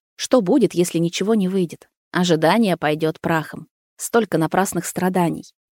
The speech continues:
Не лучше ли поставить точку и умереть?» Удручённо склоняю голову. «Это лишнее. Пока теплится луч надежды, рано переходить черту», заверяет проводник наставническим тоном. «Кто бы говорил?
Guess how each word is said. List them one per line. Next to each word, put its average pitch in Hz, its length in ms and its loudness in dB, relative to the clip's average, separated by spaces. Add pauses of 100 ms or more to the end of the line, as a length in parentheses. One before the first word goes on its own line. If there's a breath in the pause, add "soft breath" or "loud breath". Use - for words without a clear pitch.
(120)
Не 175 140 4
лучше 220 300 2
ли 165 80 2
поставить 170 520 0
точку - 340 0
и 156 80 4
умереть?» 170 560 0 (380)
Удручённо 165 520 2
склоняю 156 480 -2
голову. 143 420 -12 (440)
«Это 160 260 2
лишнее. 175 560 -2 (300)
Пока 208 280 0
теплится 175 500 0
луч 190 260 0
надежды, 165 520 0 (160)
рано 202 340 4
переходить 143 520 -6
черту», - 420 -10 (400)
заверяет 160 440 2
проводник 160 440 -2
наставническим 156 800 -2
тоном. 147 380 -4 (440)
«Кто 185 240 0
бы 170 100 0
говорил? 170 560 0